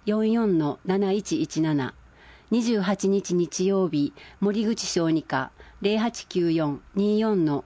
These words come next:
七七七零。小児科を受診される際、患者数等により受診できない場合があります。小児在宅当番薬局。七月七日日曜日、白浜薬局。電話、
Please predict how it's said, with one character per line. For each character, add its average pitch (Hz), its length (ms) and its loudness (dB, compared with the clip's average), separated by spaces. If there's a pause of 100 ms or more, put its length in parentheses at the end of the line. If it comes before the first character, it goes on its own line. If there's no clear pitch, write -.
七 190 300 2
七 202 280 0
七 151 340 0
零。 147 280 -4 (360)
小 226 260 0
児 233 100 0
科 226 140 -2
を 240 60 2
受 226 140 -2
診 208 260 0
さ 202 120 -2
れ 190 120 0
る 185 100 0
際、 170 360 -2 (140)
患 208 240 0
者 208 120 0
数 208 240 -2
等 208 220 -2
に 185 140 2
よ 185 120 2
り 160 220 0
受 165 120 -2
診 202 260 0
で 180 120 0
き 175 100 -4
な 185 180 2
い 196 60 0
場 165 160 0
合 156 120 0
が 180 120 0
あ 175 80 0
り 151 100 0
ま 127 200 -2
す。 - 280 -16 (460)
小 247 280 2
児 214 120 4
在 185 260 2
宅 - 240 -4
当 202 240 0
番 196 240 2
薬 196 220 0
局。 143 420 -4 (480)
七 - 240 -2
月 226 260 0
七 202 260 2
日 180 260 -2 (140)
日 185 280 -2
曜 190 200 2
日、 147 280 -2 (260)
白 208 240 0
浜 214 260 2
薬 214 260 -2
局。 - 420 -4 (380)
電 190 280 4
話、 180 240 0